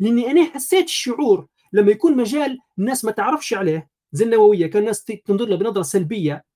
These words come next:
زي ما كان بكفكة الفكرة اللي قلت لكم على طاسة المية وغيرها. لما أنت الناس تعطي نظرة سلبية على القسم، تبدأ أنت شعور: "شنو هذا القسم؟ شنو ب-، شنو اشمئزاز؟" لكن لما أنا أدركت حقيقة الأمر وشفته متداخل حبيته،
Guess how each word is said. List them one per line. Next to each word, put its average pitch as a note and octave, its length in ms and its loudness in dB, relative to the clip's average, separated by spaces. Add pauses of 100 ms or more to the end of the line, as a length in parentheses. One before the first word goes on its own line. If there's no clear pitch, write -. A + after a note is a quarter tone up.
(160)
زي F#3+ 120 0
ما G#3+ 80 2
كان G#3 220 0
بكفكة E3+ 520 -4
الفكرة F3+ 220 -6
اللي D3+ 120 -4
قلت C3+ 100 -6
لكم E3+ 120 -6
على D#3 80 -4
طاسة D#3+ 240 -6
المية D#3+ 300 -2
وغيرها. C#3 340 -6 (420)
لما G3+ 160 2
أنت A#3+ 80 -4
الناس B3 140 0
تعطي G#3 200 -6
نظرة G3+ 220 -2
سلبية F#3+ 420 -2
على E3+ 100 -2
القسم، D3+ 300 -10
تبدأ A3 220 -12
أنت - 120 -12
شعور: A#3+ 300 -12 (380)
"شنو G#3 220 -6
هذا C3+ 80 -4
القسم؟ C#3 280 -10
شنو E3 220 -8
ب-، F3 80 -4
شنو F#3+ 120 -2
اشمئزاز؟" F3+ 600 -4 (280)
لكن A3+ 180 4
لما B3 120 4
أنا F4 140 6
أدركت E4+ 260 -2
حقيقة C#4 420 -2
الأمر F3 340 -2 (240)
وشفته F#3+ 400 -2
متداخل F#3 400 -2
حبيته، D3+ 520 -6